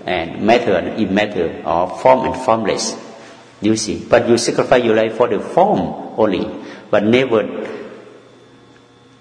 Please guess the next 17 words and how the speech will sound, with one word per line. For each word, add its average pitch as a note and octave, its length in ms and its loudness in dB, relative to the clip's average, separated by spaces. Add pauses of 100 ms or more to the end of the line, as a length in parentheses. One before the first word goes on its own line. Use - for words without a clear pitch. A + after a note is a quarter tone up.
(160)
spend G2+ 460 0
your F#2+ 140 4
life, F2+ 560 -4
uh, E2+ 140 -10
sacrifice A2 680 0
your F#2+ 200 0
time G2+ 320 -2
to G2 100 0
study G#2 460 0
about E2 320 -2
the E2 80 -2
formless F#2+ 500 2 (200)
or G2+ 100 2
the G2 100 2
mind, F#2+ 580 0 (500)
the F#2 80 -4
emotion F2 680 0